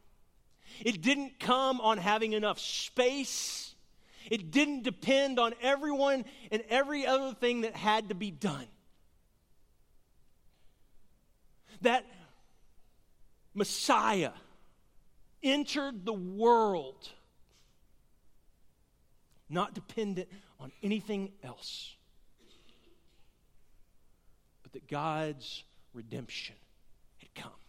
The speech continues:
And that God sent his son into this world because he loved this world so much.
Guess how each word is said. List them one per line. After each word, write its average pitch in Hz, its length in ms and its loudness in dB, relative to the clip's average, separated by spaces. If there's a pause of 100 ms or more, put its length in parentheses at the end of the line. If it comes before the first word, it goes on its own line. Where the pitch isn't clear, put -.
(2250)
And 107 80 -18
that 120 120 -18
God 135 440 -4
sent - 260 -10
his 151 280 -6
son - 220 -16 (1400)
into 175 400 -6
this 165 200 -10
world 113 220 -20 (1700)
because - 200 -20
he 135 140 -10
loved 113 680 -8 (400)
this - 180 -18
world 101 580 -14 (360)
so 92 760 -14 (720)
much. - 480 -18